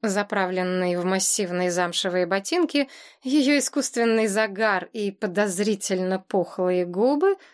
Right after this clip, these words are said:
объяснили слово "мажорка", нацарапанное несколько раз на полях в свадебном досье Изи.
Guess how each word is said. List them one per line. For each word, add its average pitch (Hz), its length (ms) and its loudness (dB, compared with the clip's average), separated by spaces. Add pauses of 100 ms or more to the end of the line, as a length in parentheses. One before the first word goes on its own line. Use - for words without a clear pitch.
(220)
объяснили 277 680 2
слово 202 720 2 (280)
"мажорка", 208 960 0 (180)
нацарапанное 202 920 0
несколько 202 580 0
раз 226 240 0
на 196 120 0
полях 208 640 -2
в - 80 -14
свадебном 214 680 0
досье 196 560 0
Изи. 160 580 -4